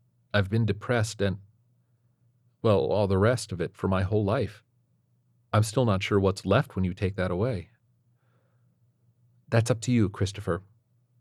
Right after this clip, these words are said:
The procedure locks down the areas of illness in your brain and clusters them together so we can shrink them, almost like a tumor.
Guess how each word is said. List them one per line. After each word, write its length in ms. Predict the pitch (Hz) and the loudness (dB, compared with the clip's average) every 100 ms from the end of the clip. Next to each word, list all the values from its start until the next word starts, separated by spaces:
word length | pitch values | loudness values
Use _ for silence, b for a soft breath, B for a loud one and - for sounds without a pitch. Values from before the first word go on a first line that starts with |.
| _ | _
The 80 | - | -2
procedure 440 | 120 120 180 147 | 0 2 2 2
locks 340 | 131 123 123 - | 4 4 2 2
down 220 | 123 117 | 2 4
the 140 | 107 | 4
areas 340 | 107 113 113 104 | 6 6 6 4
of 100 | 101 | 2
illness 360 | 127 135 98 | 2 2 2
in 100 | 98 | 2
your 120 | 101 95 | 2 4
brain 340 | 107 127 104 | 4 4 2
and 220 | 92 98 | 0 -4
clusters 420 | - 147 - 123 113 | -2 -2 0 0 2
them 140 | 113 | 2
together 360 | 113 127 123 85 | 2 0 0 -2
so 140 | - | -2
we 120 | 98 | -2
can 160 | 98 95 | 0 -2
shrink 340 | - 165 160 | 0 -2 -2
them, 200 | 82 80 - _ _ _ - - | -4 -8 -10 _ _ _ -16 0
almost 300 | 165 202 - | 2 4 2
like 140 | 160 | 2
a 60 | 151 | 0
tumor. 460 | - 170 104 87 | 2 2 2 -2